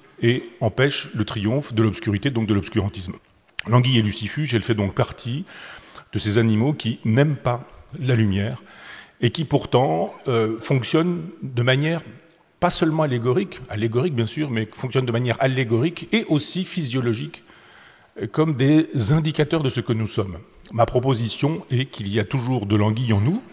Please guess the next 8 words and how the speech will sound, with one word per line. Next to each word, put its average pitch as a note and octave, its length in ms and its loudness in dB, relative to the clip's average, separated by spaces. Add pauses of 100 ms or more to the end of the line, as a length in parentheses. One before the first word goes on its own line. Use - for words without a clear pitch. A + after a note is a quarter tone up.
(1160)
chez A2+ 140 -6
certains A2 360 0
c'est F2 160 -2
clair, F3+ 460 2 (280)
et G2+ 260 4 (400)
chez - 240 -6
d'autres G#2+ 320 -2
moins, D#3+ 360 2